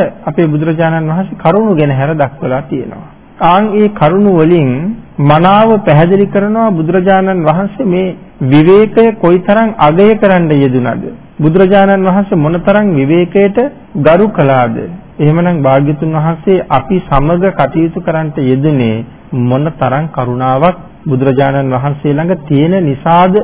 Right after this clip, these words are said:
කියන කාරණාව මේ කරුණු අධ්‍යයනය කරනකොට අපිට පැහැදිලි වෙනවා. අන් ඒ නිසා එතන පැහැදිලි කරනවා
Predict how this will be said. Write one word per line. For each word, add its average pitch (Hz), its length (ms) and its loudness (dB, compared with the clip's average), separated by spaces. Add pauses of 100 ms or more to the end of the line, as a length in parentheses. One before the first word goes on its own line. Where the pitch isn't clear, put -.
(260)
කියන 165 260 -4
කාරණාව 143 680 0 (420)
මේ 175 160 -2
කරුණු 165 360 -2
අධ්‍යයනය 151 520 -2
කරනකොට 175 400 -6
අපිට 190 260 -4
පැහැදිලි 127 440 -4
වෙනවා. 113 300 -12 (360)
අන් 196 180 0
ඒ 151 160 2
නිසා 180 300 0
එතන 180 240 -2
පැහැදිලි 147 420 -2
කරනවා 165 520 -2